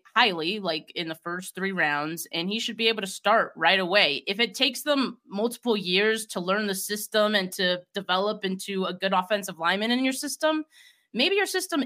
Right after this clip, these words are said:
isn't that easy for offensive linemen. And maybe you should be going for, I don't know, highly regarded,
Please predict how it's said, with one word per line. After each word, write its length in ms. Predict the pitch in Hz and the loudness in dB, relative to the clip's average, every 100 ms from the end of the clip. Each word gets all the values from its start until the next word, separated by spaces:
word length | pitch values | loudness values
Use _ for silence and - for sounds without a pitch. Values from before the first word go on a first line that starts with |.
| - | -2
isn't 460 | 320 359 226 156 - | -2 2 0 2 2
that 200 | 180 - | 2 2
easy 360 | 185 170 151 | -4 -2 -6
for 160 | 151 170 | 0 0
offensive 480 | 165 180 156 160 156 | 2 0 -2 -6 -4
linemen. 460 | 147 131 123 135 - _ _ _ | -4 -4 -8 -12 -18 _ _ _
And 100 | 175 | -2
maybe 220 | 190 240 | 0 2
you 160 | 254 247 | 0 0
should 220 | 240 233 | -2 -2
be 240 | 214 180 - _ _ _ _ | -4 -6 -10 _ _ _ _
going 400 | - 196 220 220 | 0 0 0 -2
for, 640 | 214 - 196 196 196 185 - _ _ - | -4 -6 -2 0 0 -2 -6 _ _ -4
I 100 | 208 | -2
don't 140 | 196 | -2
know, 220 | 170 156 170 | -2 -4 -2
highly 280 | 185 196 | -2 -2
regarded, 680 | 185 170 170 185 180 151 151 | -4 -2 0 2 2 0 -4